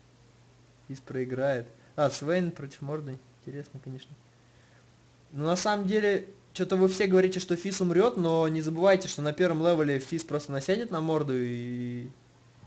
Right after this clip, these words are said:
то есть, если г-, если стоять не у крипов, чтобы Морда не мог ешкой вас дамажить, то, по-моему, всё не так плохо.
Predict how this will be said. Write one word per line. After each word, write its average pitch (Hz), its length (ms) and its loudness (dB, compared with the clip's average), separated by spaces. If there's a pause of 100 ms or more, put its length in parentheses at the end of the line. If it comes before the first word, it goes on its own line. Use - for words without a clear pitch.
(460)
то - 40 -8
есть, 131 140 -6
если 170 460 2
г-, 151 140 -8 (120)
если 175 320 -2
стоять 185 680 4 (100)
не 160 280 0
у 160 120 2
крипов, 170 480 0
чтобы 160 220 -2
Морда 165 280 2
не 151 100 -2
мог 156 200 -2
ешкой 156 320 0
вас 139 180 2
дамажить, 139 480 -2
то, 135 80 -8
по-моему, 131 320 -6
всё 131 140 -8
не 123 80 -8
так 147 240 -4
плохо. 135 320 -6